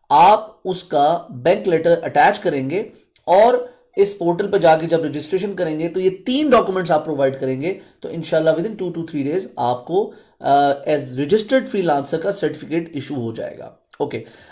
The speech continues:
अब चलते हैं कि कैसे हम, अ, इस, अ, प्रोसेस को स्टार्ट करते हैं और कैसे ये एंड होता है। सबसे पहले आप जाएंगे पीएसईबी, पाकिस्तान सॉफ्टवेयर एक्सपोर्ट बोर्ड,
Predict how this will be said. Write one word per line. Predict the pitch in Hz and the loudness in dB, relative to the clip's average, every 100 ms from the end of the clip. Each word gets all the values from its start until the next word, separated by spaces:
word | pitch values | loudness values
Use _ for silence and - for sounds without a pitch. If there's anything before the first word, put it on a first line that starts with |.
| - | 0
अब | 240 240 | 2 4
चलते | 233 240 | 2 0
हैं | 233 185 208 - _ - | -2 -2 -4 -10 _ -12
कि | |
कैसे | 233 214 214 277 254 | 0 4 4 4 2
हम, | 190 196 214 - - | 2 -2 -8 -12 2
अ, | 160 165 160 180 | 6 6 6 2
इस, | 175 - - - - | -4 -6 -16 -10 -4
अ, | 156 | -2
प्रोसेस | 151 147 143 170 | 2 0 0 -6
को | - 190 | -2 -2
स्टार्ट | 190 139 151 | 2 2 2
करते | 170 165 160 | -2 -4 -2
हैं | 170 | -2
और | 160 | -2
कैसे | - 156 - | -2 -4 -4
ये | 147 | -4
एंड | 120 107 | -4 -6
होता | 104 - | -12 -16
है। | - _ _ - - _ - | -20 _ _ -20 -20 _ -4
सबसे | 247 240 247 | 0 2 2
पहले | 220 214 | 4 6
आप | 196 180 | 6 6
जाएंगे | 160 165 170 151 160 - _ _ _ _ _ _ - - - | 4 2 0 -2 -2 -4 _ _ _ _ _ _ -20 -18 -8
पीएसईबी, | 214 226 180 180 - - _ _ _ - 208 185 151 123 - _ _ - | -2 4 4 4 -6 -16 _ _ _ -6 -4 -2 -4 -6 -12 _ _ 4
पाकिस्तान | 170 170 220 | 4 4 0
सॉफ्टवेयर | 208 175 180 160 | 2 0 0 -4
एक्सपोर्ट | - 165 165 | -4 -4 -4
बोर्ड, | 127 131 147 | -2 -2 -2